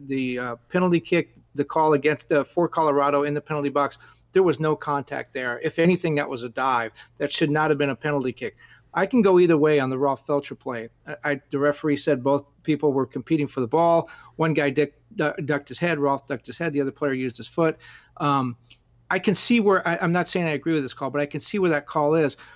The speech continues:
And, and, but then you go back to the first L A F C game where people say that, that Zalal-, the Ga-, Galaxy fans look at that and say, "No, definitely not. Didn't happen. Don't see it. I don't know how you can make that call." L A F C fans look at that and say, "Oh, it was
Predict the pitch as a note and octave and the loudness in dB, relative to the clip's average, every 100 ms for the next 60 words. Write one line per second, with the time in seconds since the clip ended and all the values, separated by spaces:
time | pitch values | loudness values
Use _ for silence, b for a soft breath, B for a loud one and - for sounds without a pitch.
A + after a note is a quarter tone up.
0 | B A3+ A#3 A3+ F#3+ G#3+ B3 A#3 A3 G#3+ | B -6 0 0 0 0 2 2 2 2
1 | A3 A3 G#3+ G3 F#3+ - G#3 G3+ G3 F#3+ | 0 0 0 0 0 0 -2 0 0 2
2 | F#3 - A3+ G3+ D3 C3 C3 F3 E3+ D#3+ | 0 -4 -6 -4 -4 -4 -6 -6 -6 -4
3 | F3+ D#3+ D#3+ D#3+ D#3 C#3+ D3+ D3+ D#3 - | -2 0 -2 -2 -6 -2 -2 0 -2 -6
4 | _ _ _ _ _ _ _ _ _ _ | _ _ _ _ _ _ _ _ _ _
5 | _ _ _ _ _ _ _ _ _ - | _ _ _ _ _ _ _ _ _ -16
6 | C#3 D#3+ E3 D3+ D#3+ D#3+ F3 - F3 E3 | -4 -4 -2 0 0 0 -2 0 0 0
7 | E3 E3 E3+ E3 - E3 D3+ E3 E3 D#3 | -4 -4 -4 -4 -2 -2 0 2 2 0
8 | D#3+ F#3 E3 D#3 C#3+ D#3+ F3 B B _ | -2 -2 -2 -2 0 0 0 B B _
9 | F#3+ F3+ D3+ E3 E3 - E3+ E3 C#3+ E3 | 0 0 0 -2 -2 -2 -4 -6 -4 -2
10 | E3 - - G3+ F#3 F#3 _ - D#3+ D#3+ | -2 -6 -2 0 0 -2 _ -8 -4 -2
11 | D3+ E3+ D#3+ D#3 D3+ - C3+ - G3+ G3 | -2 -4 -4 -4 -4 -4 -6 -2 0 0
12 | G3 b b b _ - F#3 F3+ E3+ - | 0 b b b _ -2 0 0 -2 -2
13 | F#3 F#3+ F3+ F3 F3 F3 F3+ E3 - E3 | -2 0 -2 -2 -8 -4 -4 -4 -2 0
14 | D#3+ E3 D3 | 2 2 2